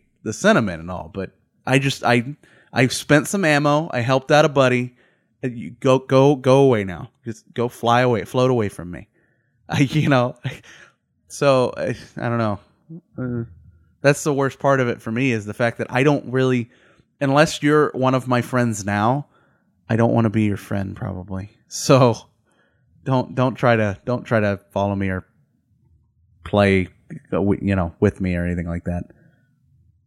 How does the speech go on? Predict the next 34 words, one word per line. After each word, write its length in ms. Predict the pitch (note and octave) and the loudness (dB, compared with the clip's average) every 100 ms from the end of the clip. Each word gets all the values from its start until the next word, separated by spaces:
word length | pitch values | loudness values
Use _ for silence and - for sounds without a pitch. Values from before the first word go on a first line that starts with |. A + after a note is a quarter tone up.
| _ | _
So, 160 | - - _ _ _ _ | -20 -20 _ _ _ _
but 340 | - F3 D3 _ _ _ - | 0 0 0 _ _ _ 0
I 80 | |
mean, 120 | E3 E3+ | 2 4
that's 200 | E3+ - | 2 2
a, 100 | C3 | -2
that's 340 | A#2 B2 A#2 | 0 -2 -2
a 120 | G#2+ F#2+ _ _ _ _ _ - | -6 -8 _ _ _ _ _ -16
simple 420 | - A#2+ G2+ F2 | 0 0 0 -4
problem 440 | G#2+ F#2+ F2+ F2 | -2 -2 -2 -8
to 100 | E2+ | -8
have, 300 | F#2 F2 F2 | -8 -8 -8
you 80 | F#2 | -10
know, 140 | F2 F2 | -10 -10
that's 160 | F#2 - - - - - | -12 -14 -20 -20 -14 2
nothing 320 | D3 C3 B2 | 2 4 2
like 280 | A#2 G#2 A2+ | 2 0 0
this. 560 | A#2+ F#2 D#2+ - - - _ _ _ _ _ _ | 0 0 -2 -8 -10 -14 _ _ _ _ _ _
So 240 | G2 - - _ _ _ _ _ _ _ _ _ _ _ _ _ _ _ _ _ _ - | -16 -16 -18 _ _ _ _ _ _ _ _ _ _ _ _ _ _ _ _ _ _ -16
I 60 | A2 | -6
guess 180 | A#2 - | -4 -2
that's 160 | A2+ | 0
what 160 | B2 - | 0 0
you 60 | G2+ | 2
get 180 | G#2+ | 2
when 100 | E2 G2 | 2 -2
you 80 | |
play 220 | F#2 G#2 G2 | -2 0 0
on 100 | F#2+ | 0
a 160 | F#2 - | -4 -8
server 300 | - G2 F#2+ | -6 -4 -4
with 160 | F#2+ F#2 | -6 -6
other 160 | F#2+ | -6
people. 380 | G#2 F2+ - _ | -8 -10 -14 _